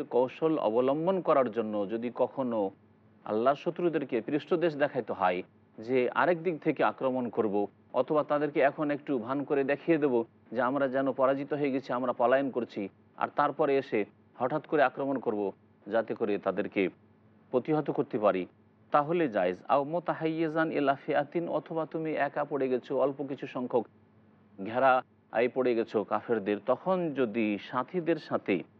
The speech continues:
যে তোমার দলের সাথীরা রয়েছে, তাদের সাথী সঙ্গীদের সাথে মিলিত হওয়া উদ্দেশ্য থাকে, তাহলে জায়েজ। আর না হলে যেই ব্যক্তি পৃষ্ঠ দেশ ফিরাবে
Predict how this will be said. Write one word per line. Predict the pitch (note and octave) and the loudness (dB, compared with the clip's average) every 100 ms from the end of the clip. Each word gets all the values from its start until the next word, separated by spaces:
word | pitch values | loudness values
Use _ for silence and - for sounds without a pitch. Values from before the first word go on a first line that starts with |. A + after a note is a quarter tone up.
| _ _ _ - | _ _ _ -10
যে | G2+ | -6
তোমার | G#2+ A2 G2+ - _ - A2 | -2 2 0 0 _ -2 2
দলের | A#2 A#2 - | 4 2 0
সাথীরা | A#2+ - C#3 | -6 0 2
রয়েছে, | B2 A#2+ A2+ | 4 2 0
তাদের | G#2 A#2 A#2 | 0 0 0
সাথী | G#2+ C3 B2+ D3+ D3+ | 0 -6 -4 -6 -4
সঙ্গীদের | D3+ E3 D#3+ D#3 | -2 0 0 0
সাথে | D3 C3+ A2+ A#2+ | -4 -2 -2 0
মিলিত | D#3+ E3+ | 2 0
হওয়া | D#3 A#2+ F#2 | 0 -2 -2
উদ্দেশ্য | E2+ G2+ - - | -4 -8 -8 -10
থাকে, | - - - _ _ _ _ - | -12 -12 -20 _ _ _ _ -2
তাহলে | C#3 C3+ D#3+ | 0 2 -2
জায়েজ। | G#2 - - - _ _ _ - | 0 -4 -6 -14 _ _ _ 4
আর | C#3+ E3 | 4 4
না | F3 | 2
হলে | F#3 G3 G#3 G#3 _ _ - B2 | 2 2 2 2 _ _ -8 2
যেই | E3 D3+ | 4 4
ব্যক্তি | D3 - C#3 | 0 0 -4
পৃষ্ঠ | D#3 D#3 - | -2 -4 -4
দেশ | B2+ C3+ - | -2 -2 -2
ফিরাবে | C#3+ C3+ B2 A#2+ | 0 4 4 4